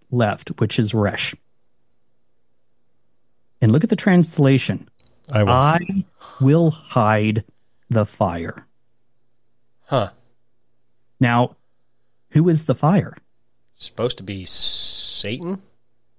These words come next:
Speaker 1: Not in this case.
Speaker 2: Not in this case. Okay.
Speaker 1: We talk about Jesus being the
Speaker 2: The sun. The
Speaker 1: S U N.
Speaker 2: Yep.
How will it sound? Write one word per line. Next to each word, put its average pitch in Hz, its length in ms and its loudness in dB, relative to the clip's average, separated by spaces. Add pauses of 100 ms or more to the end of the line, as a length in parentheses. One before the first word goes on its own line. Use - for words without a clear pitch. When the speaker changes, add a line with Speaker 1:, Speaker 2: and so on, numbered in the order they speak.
(540)
Speaker 1:
Not 120 360 4
in 240 80 4
this 233 180 2
case. - 340 -10
Speaker 2:
Not 101 160 -10
in 101 120 -10
this 95 120 -12
case. - 360 -14 (160)
Okay. 90 320 -16 (1120)
Speaker 1:
We 110 140 0
talk 139 240 0
about 156 340 2 (520)
Jesus 120 500 2
being 139 420 4
the 131 440 2 (480)
Speaker 2:
The 95 120 -6
sun. 107 440 0 (240)
The 95 500 -2
Speaker 1:
S - 280 -16
U 104 200 0
N. 113 360 2
Speaker 2:
Yep. 101 220 -6